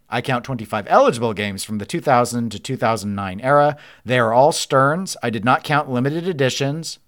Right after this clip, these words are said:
such as Lord of the Rings L E, Spider-Man Black, et cetera, or reskins, Family Guy and Shrek, nascar and Grand Prix, et cetera, more than once. Opinions may vary on that point.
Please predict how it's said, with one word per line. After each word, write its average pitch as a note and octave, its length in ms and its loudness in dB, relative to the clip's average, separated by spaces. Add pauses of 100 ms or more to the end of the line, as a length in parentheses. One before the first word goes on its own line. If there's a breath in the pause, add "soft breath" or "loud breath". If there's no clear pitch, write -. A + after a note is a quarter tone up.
such - 260 -6
as G2+ 320 -4
Lord G2+ 140 -4
of G2+ 40 -6
the F#2 60 -10
Rings D3 260 -2
L D3+ 220 6
E, D3 240 0
Spider-Man F2+ 500 -8
Black, C#3+ 400 4
et - 160 -16
cetera, D3+ 440 2 (360 loud breath)
or D3+ 220 4
reskins, A2 680 -4
Family G#2 320 -8
Guy F#2 140 -8
and E2+ 140 -14
Shrek, D#3+ 580 4
nascar G#2 440 -6
and F#2 100 -10
Grand F2+ 260 -10
Prix, E3 420 0
et G#2 100 -12
cetera, B2+ 480 0 (460 soft breath)
more F3 200 4
than F3+ 200 0
once. - 520 -4 (140)
Opinions D#3+ 400 -4
may C#3+ 140 4
vary C3 280 4
on G2 120 -2
that F#2 180 -10
point. F2 340 -16